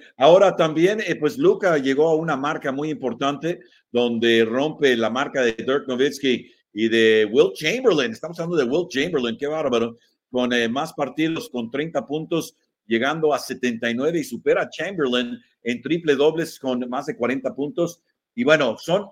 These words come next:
son jugadores de renombre y bueno, también son momentos que hay que, hay que como que detenernos a decir, "Oye, Luka es algo de veras sensacional".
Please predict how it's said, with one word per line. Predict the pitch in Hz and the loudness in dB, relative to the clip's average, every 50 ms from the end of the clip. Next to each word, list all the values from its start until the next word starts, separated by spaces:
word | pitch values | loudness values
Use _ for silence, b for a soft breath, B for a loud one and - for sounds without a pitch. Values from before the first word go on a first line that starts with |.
| _ | _
son | _ - - 175 208 214 | _ -6 -4 -4 -4 -2
jugadores | - 226 208 165 143 147 151 151 160 151 - - - _ _ _ | -2 2 4 4 6 8 6 6 6 2 -2 -8 -16 _ _ _
de | 113 127 131 | 0 0 2
renombre | 127 127 127 127 139 156 165 165 175 180 190 190 - _ _ _ _ _ _ | 2 0 0 0 0 0 0 0 0 0 0 -2 -4 _ _ _ _ _ _
y | 127 127 123 123 123 | -2 0 2 2 2
bueno, | 117 147 156 147 135 127 | 2 2 0 0 -2 -2
también | 131 120 113 113 135 147 160 147 | -2 -4 -4 -2 -2 -4 -4 -4
son | - - 160 156 156 151 143 131 B B _ | -8 -6 -4 -4 -4 -4 -6 -10 B B _
momentos | 117 123 131 131 135 151 165 175 170 165 151 143 139 131 - - _ _ _ _ _ _ | -4 -2 -2 0 0 -2 -2 -4 -2 0 2 2 2 0 -4 -12 _ _ _ _ _ _
que | 135 131 | 0 2
hay | 139 160 170 | 2 2 2
que, | 165 185 175 156 160 - _ | 0 -2 -2 -2 -2 -6 _
hay | - 156 180 175 | -4 -4 -4 -2
que | 220 208 190 160 139 135 | 0 0 2 2 0 -2
como | 135 135 127 123 120 | -6 -6 -8 -6 -4
que | - 123 | -2 -2
detenernos | 123 120 117 123 127 131 147 165 175 151 139 139 127 120 - - | 0 0 -2 -2 -4 -2 -2 -2 -2 -4 -4 -4 -6 -6 -4 -4
a | 123 120 | -2 -2
decir, | 120 117 117 - 143 139 135 131 135 - _ _ _ _ | -2 -2 -2 -2 -2 -2 -2 -2 -4 -8 _ _ _ _
"Oye, | 123 139 139 135 123 117 117 | 2 2 4 4 4 2 0
Luka | 127 151 165 165 165 147 135 | 0 -4 -4 -2 0 0 0
es | 131 131 131 139 | 0 0 0 0
algo | 135 135 127 127 117 | 0 0 2 2 2
de | 110 107 | 2 2
veras | 117 127 123 113 113 - - _ _ _ _ _ | 2 2 2 0 -2 -6 -16 _ _ _ _ _
sensacional". | 131 127 123 - - 127 107 104 - 110 98 92 85 85 | -4 -4 -4 -2 -2 -4 -4 -4 -4 -8 -8 -8 -10 -10